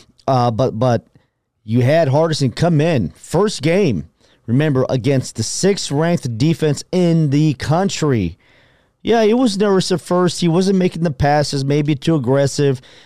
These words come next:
and maybe not reaching them. But once they decided, "Hey, you go ahead, throw the long ball," once he got, uh, comfortable, once he s-, he showed the stuff that me and you saw at training camp, that he's got that cannon, he's got that accuracy,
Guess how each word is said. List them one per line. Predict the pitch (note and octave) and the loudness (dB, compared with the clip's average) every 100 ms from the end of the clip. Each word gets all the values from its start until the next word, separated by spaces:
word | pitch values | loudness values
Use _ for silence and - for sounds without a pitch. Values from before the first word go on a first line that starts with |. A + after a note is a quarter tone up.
| _ | _
and | C3+ C3 | -2 0
maybe | B2+ C#3 C#3+ | 2 2 2
not | C#3+ B2+ | 2 2
reaching | B2+ C#3 A#2+ | 2 0 -2
them. | C3 B2+ A#2 _ _ _ _ _ | 0 0 -2 _ _ _ _ _
But | - D#3 C#3 - | -2 0 0 -2
once | F#2+ G#2 C3+ D3 - | -2 0 0 0 -2
they | C#3 C3+ | 0 0
decided, | B2 - C#3 B2+ | 0 0 2 4
"Hey, | |
you | C3+ G#2+ | 2 0
go | A#2 D3 | 0 0
ahead, | D3 | 0
throw | C3+ C#3 | 0 0
the | |
long | A#2+ A#2 C3+ B2+ | 0 2 2 2
ball," | A2 F2 - _ _ | 0 -2 -6 _ _
once | G#2 C3 B2+ | -2 0 0
he | C3 | -2
got, | C3 B2+ - _ _ | 0 0 -2 _ _
uh, | A#2 G#2 | 0 0
comfortable, | - C#3 C3+ D3 A2 A2 | 0 -2 0 -2 -2 0
once | A2+ C3 - | 0 -2 -2
he | D3+ | -2
s-, | - C3 - - _ | -2 -10 -14 -20 _
he | D3 | -2
showed | C#3+ - D#3 B2 | 0 0 0 0
the | |
stuff | - C#3+ B2+ | -2 -2 0
that | A#2+ | 0
me | G#2+ A#2 D#3 | 2 2 2
and | C3+ | 2
you | B2 E3 | 2 2
saw | - C3+ A#2 | 0 0 0
at | G#2 | -2
training | - C#3 F3 D#3+ | -4 -2 0 0
camp, | - A2+ G#2+ | -2 -4 -2
that | A2 | -2
he's | A#2 | -2
got | G2+ C3+ B2+ | 0 -2 0
that | B2 G#2+ | -2 0
cannon, | C#3 C#3 C3 G#2+ | 0 0 0 -2
he's | G2+ | -4
got | G2 C3+ C3 | -2 -2 0
that | A#2+ | 0
accuracy, | A#2 D3+ D3 B2+ - G#2+ | 0 0 -2 -4 -2 -4